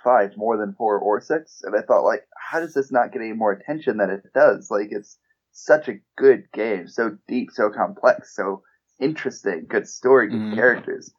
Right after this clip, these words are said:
Speaker 1: I loved it. And so to see that there's a book about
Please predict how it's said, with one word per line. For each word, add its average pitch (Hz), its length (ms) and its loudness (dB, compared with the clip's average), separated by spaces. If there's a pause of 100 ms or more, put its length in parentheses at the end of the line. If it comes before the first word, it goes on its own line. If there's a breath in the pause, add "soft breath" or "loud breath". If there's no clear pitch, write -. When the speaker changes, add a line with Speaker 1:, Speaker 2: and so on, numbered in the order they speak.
(340)
Speaker 1:
I - 80 2
loved 120 300 6
it. - 100 -10 (500)
And 110 240 2
so 113 360 2
to - 120 -14
see 139 200 0
that 135 100 4
there's 117 200 2
a 110 60 -4
book 107 220 0 (200)
about 117 340 6